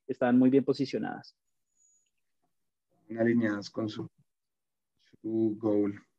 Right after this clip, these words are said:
Speaker 2: ultimate goal. Perfecto.
Speaker 1: Ujú.
Speaker 2: Y algo que me causa curiosidad también es, estaba trabajando y al mismo tiempo aplicando a estas universidades.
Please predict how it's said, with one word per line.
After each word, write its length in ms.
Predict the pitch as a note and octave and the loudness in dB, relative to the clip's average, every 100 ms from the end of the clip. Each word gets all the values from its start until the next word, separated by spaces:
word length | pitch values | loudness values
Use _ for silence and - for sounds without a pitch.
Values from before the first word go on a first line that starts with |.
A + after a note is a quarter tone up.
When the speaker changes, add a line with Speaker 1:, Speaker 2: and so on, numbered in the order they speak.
| _ | _
Speaker 2:
ultimate 360 | G#2+ A2 G#2+ F#2 | -8 -2 -2 -2
goal. 220 | G2 G#2 _ _ | -4 -6 _ _
Perfecto. 460 | G#2 G#2 G#2 - - _ _ | -8 -4 -4 -4 -16 _ _
Speaker 1:
Ujú. 320 | A2 G#2+ D3+ - - - - | 2 4 4 2 -10 -2 8
Speaker 2:
Y 320 | C#4+ - - _ _ _ _ _ _ _ _ _ _ _ - | 10 10 6 _ _ _ _ _ _ _ _ _ _ _ 4
algo 160 | C3+ | 6
que 80 | C#3 | 8
me 100 | D#3+ | 6
causa 220 | D3 C3 | 6 4
curiosidad 340 | C3+ D3+ D3 B2 | 6 6 4 2
también 320 | B2 B2 C3 | 4 6 6
es, 320 | C3 C3 - _ _ _ _ _ - | 6 4 -2 _ _ _ _ _ -20
estaba 380 | - C#3 C#3+ C#3 | -2 2 4 4
trabajando 460 | D#3 C3+ B2 A#2+ | 2 2 4 6
y 60 | B2+ | 6
al 100 | C3+ | 4
mismo 260 | A#2 A2+ A#2 | 2 0 -2
tiempo 440 | B2+ B2 B2 A#2+ | 0 0 0 -2
aplicando 460 | B2 B2+ B2+ A2 G#2+ | 0 -2 -2 -4 -4
a 20 | |
estas 220 | B2+ C3 | -2 2
universidades. 840 | C3 B2 B2 A#2+ A2 G2 G#2 A#2+ | 4 6 4 2 -4 -4 -6 -10